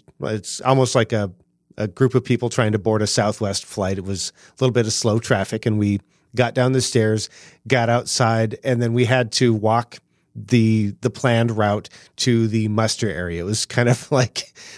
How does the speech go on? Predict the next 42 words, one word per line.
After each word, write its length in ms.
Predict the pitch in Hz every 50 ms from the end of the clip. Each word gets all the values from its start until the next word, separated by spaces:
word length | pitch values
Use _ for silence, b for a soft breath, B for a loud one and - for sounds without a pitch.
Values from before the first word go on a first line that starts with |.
| B B
a 60 | 143
little 160 | 131 131 127
bit 140 | 127 143 139
of 100 | 120 113 -
organized 580 | 123 117 117 110 123 113 110 110 107 - - -
chaos. 480 | - 117 101 98 95 90 98 - - -
We've 160 | 120 113 101
done 180 | 120 127 117
this 200 | 117 113 107 -
more 120 | 127 120 117
than 140 | 120 120 113
once, 240 | 110 107 110 -
so 140 | - - 123
we're 100 | 113 113
getting 380 | 104 95 123 113 110 107 107 104
better 420 | - _ - 120 120 113 107 98
at 160 | 92 92 95
it, 220 | 110 - - 113 107
but 260 | 131 123 120 - B B B B B B B 104 107
it's 220 | 202 196 - -
still 400 | - - - - - 139 127 123
a 80 | 127 123
little 160 | 123 120 113
bit 260 | 117 113 107 - _ _ _ _ _ _ _ _ _ _ -
time 260 | - 127 104 101 92
consuming. 540 | - 101 95 87 - 101 87 78 78 90 98
You've 160 | 107 107 -
gotta 180 | 117 107 101
go 140 | 98 104 104
out 160 | 95 98 92
there, 240 | - 110 98 95 98
and 140 | 98 95 87 - _ _ -
it's 160 | 147 - -
cold 280 | - 247 285 269 131
out. 200 | 98 76 - - B B B B B B -
Not 320 | 131 131 143 143 135 - _ _ _ -
North 200 | 127 135 120 -
Dakota 340 | 135 - - 190 208 185 170
cold, 420 | - 135 117 110 110 110 - - _ _ _
but 160 | 117 - 123
it 80 | 131 123
was 400 | 127 123 117 - - - -